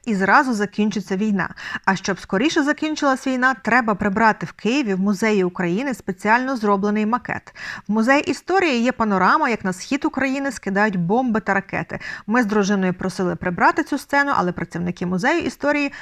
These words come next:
не захотіли». Чи дійсно присутність макету в музеї може впливати на перебіг війни, як стверджує автор коментаря?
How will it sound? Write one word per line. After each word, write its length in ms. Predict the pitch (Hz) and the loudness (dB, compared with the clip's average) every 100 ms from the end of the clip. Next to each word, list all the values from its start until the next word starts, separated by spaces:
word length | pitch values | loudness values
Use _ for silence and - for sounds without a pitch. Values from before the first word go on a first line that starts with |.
| - 196 | -12 -4
не 220 | 190 254 | 0 0
захотіли». 680 | 226 214 220 - 196 190 180 - - - - _ - | 0 -2 -6 -4 -2 0 -2 -6 -12 -20 -20 _ -4
Чи 100 | 202 | 0
дійсно 380 | 190 370 392 320 | 2 2 0 -2
присутність 500 | 262 - 208 202 202 | -2 -2 0 0 0
макету 400 | 196 202 190 185 | -2 0 0 0
в 20 | |
музеї 380 | 185 175 233 208 | 0 0 0 0
може 180 | 185 | 0
впливати 480 | 185 - 180 175 - | -2 -2 -2 -2 -2
на 60 | 180 | -4
перебіг 380 | - 185 180 - | -2 0 0 -2
війни, 300 | 175 175 254 - - 190 | 0 0 -2 -6 -12 -10
як 120 | - | -8
стверджує 440 | - 214 202 196 - | -2 -2 2 0 2
автор 320 | 185 - 175 | -2 -2 -6
коментаря? 600 | - 175 175 165 - | -4 -4 -2 -4 -6